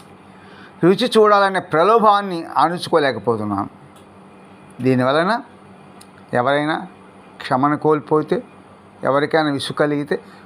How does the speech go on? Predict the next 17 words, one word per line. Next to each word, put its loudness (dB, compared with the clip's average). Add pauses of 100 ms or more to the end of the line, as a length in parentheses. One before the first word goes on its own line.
(140)
అలాంటి 2
వారు 0 (920)
తమంత 0
తాముగా 0
నన్ను -6
క్షమించగలరు. -4 (720)
నా 4
వరకు 0
నేను -2 (840)
ఠాకూరు 4
పత్రావళిని 2
చదివి 0 (320)
ప్రయోజనాన్ని 0
పొందాను, 0
ఇక 0
పొందుతూనే 2
ఉన్నాను. 0